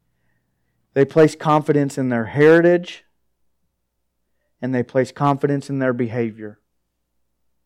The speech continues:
And Paul addresses both, and he comes to the end and says, "Neither one count for anything."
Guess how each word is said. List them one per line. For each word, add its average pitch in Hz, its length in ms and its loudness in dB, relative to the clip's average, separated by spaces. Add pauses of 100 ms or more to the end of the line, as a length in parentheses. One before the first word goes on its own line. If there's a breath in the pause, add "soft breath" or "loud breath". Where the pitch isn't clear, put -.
(680)
And 135 120 -8
Paul 156 320 6
addresses 139 500 2
both, 123 480 0
and 131 120 -8
he 127 80 -6
comes 143 280 -6
to - 80 -12
the 127 180 -6
end 123 140 -6
and 117 100 -8
says, 113 420 -4 (420)
"Neither 127 500 -2
one 113 240 -4
count - 300 -12
for 110 120 -8
anything." 107 560 -16